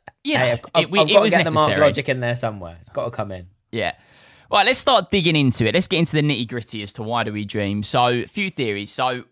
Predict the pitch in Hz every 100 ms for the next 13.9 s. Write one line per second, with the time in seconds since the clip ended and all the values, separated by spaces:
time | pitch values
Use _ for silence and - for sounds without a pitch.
0 | - 139 135 208 202 170 185 226 202 165
1 | 175 170 131 131 127 110 107 120 113 110
2 | 110 - 135 120 117 - - 127 110 107
3 | 98 - - 101 - - 104 110 143 110
4 | - 101 - 104 104 101 107 120 - 135
5 | 156 175 - 151 139 - 135 127 120 117
6 | 190 180 180 131 123 117 107 107 - 107
7 | - 131 123 120 95 110 - 113 - -
8 | 104 107 98 71 67 67 - - 110 101
9 | 135 - - - 127 - 120 - - 107
10 | 104 104 - 110 123 117 - - - -
11 | - 127 123 - _ - 185 - 127 98
12 | - 127 165 - 160 156 151 139 139 -
13 | 127 110 131 123 123 - - 147 147